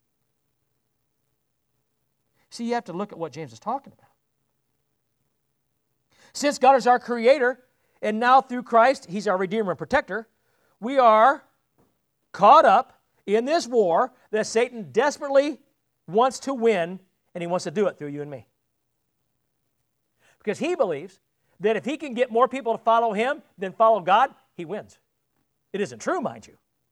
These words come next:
Oh, he might win a battle or two here and there, and he might have it for a period of time, but in the end,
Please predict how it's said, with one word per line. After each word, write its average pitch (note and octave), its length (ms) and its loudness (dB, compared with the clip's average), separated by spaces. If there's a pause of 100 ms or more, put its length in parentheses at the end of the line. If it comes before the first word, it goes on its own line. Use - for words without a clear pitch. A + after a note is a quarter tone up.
(440)
Oh, E4 300 8 (100)
he D#4+ 140 -2
might C#4+ 220 0
win C4+ 120 2
a A#3+ 60 0
battle B3 340 2
or G#3+ 80 -6
two F#3 220 -4
here F3 200 -4
and D#3 100 -6
there, D3+ 180 -4 (140)
and A3+ 120 0
he C4 120 -2
might C4+ 280 2 (160)
have C4+ 220 8
it B3 80 -6
for A#3+ 140 0
a - 20 -2
period B3 260 0
of F3 80 -6
time, D#3+ 440 -4 (500)
but F#3 100 -2
in B3+ 120 0
the A3 120 0
end, D4 280 -2